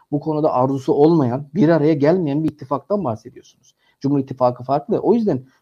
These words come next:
Millet İttifakı ile altılı masa arasında fark var mı yok mu? Millet İttifakı'nın bir ehemmiyeti yok. Politik anlamda bir ehemmiyeti yok. Millet İttifakı olarak seçime girmenin de bir önemi kalmadı. Çünkü orada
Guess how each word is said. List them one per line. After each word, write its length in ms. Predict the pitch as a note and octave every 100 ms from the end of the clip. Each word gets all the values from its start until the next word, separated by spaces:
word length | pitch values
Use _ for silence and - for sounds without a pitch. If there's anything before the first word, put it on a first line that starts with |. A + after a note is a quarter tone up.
| -
Millet 260 | C#3+ G#3 G#3
İttifakı 500 | - F3 F#3+ F3 G3
ile 160 | F3+
altılı 400 | D#3 E3 E3+ F3+
masa 220 | E3+ D3+
arasında 320 | D#3 D3+ E3 D3
fark 340 | - D#3+ -
var 160 | D#3 D#3+
mı 180 | C#3
yok 180 | D#3 D#3+
mu? 80 | A#2+ - _
Millet 300 | - A3 A#3
İttifakı'nın 520 | _ - D#3+ D#3 G3+ E3+
bir 80 |
ehemmiyeti 440 | C3+ B2 A2+ A2 G#2+
yok. 80 | - _ _ _ _ _
Politik 380 | - B2 D3 B3+
anlamda 400 | A#3+ D#3+ C3+ A#2+
bir 80 | A#2+
ehemmiyeti 440 | A#2 A2+ B2 B2+
yok. 80 | - _ -
Millet 340 | F#3+ B3 A3
İttifakı 520 | F3+ D#3 - C3+ C3
olarak 200 | B2+ B2+
seçime 320 | - E3 G3+
girmenin 420 | F3 F#3+ G3+ G#3+ G3+
de 100 | D#3
bir 80 |
önemi 260 | C#3 B2 A#2
kalmadı. 520 | B2 A2+ A2 A#2 A3+ -
Çünkü 260 | - D#3
orada 460 | E3 D#3 D#3 D3+